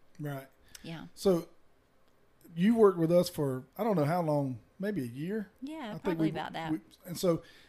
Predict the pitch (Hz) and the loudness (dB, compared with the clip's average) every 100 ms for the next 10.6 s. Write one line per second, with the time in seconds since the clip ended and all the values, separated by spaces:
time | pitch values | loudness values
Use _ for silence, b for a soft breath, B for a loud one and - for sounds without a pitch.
0 | B 160 147 175 247 214 226 185 165 156 | B -6 -4 -2 -2 0 0 0 -2 -4
1 | 175 165 165 175 165 156 147 123 127 - | -4 -6 -6 -4 -2 -2 -4 -6 -10 -10
2 | 202 202 226 120 131 123 151 190 - 190 | -10 -8 -10 -10 -12 -10 -6 -6 -4 -4
3 | 175 160 151 139 143 _ _ _ _ _ | -4 -4 -6 -8 -12 _ _ _ _ _
4 | - 135 - 160 185 185 - - _ _ | -18 -14 -4 0 0 -2 -10 -18 _ _
5 | 208 269 147 139 135 151 139 131 123 - | -8 -6 -4 -6 -8 -10 -10 -10 -10 -8
6 | 165 175 190 143 135 160 156 165 151 - | -6 -6 -6 -6 -6 -6 -8 -8 -8 -6
7 | 143 113 117 101 - 214 226 b b b | -6 -6 -12 -18 -12 -10 -10 b b b
8 | b b 143 147 165 147 139 151 165 143 | b b -8 -6 -2 -2 -2 -6 -6 -6
9 | 127 - _ _ - 131 135 220 262 233 | -8 -12 _ _ -20 -18 0 2 2 0
10 | 185 175 180 160 143 | -2 0 0 0 -2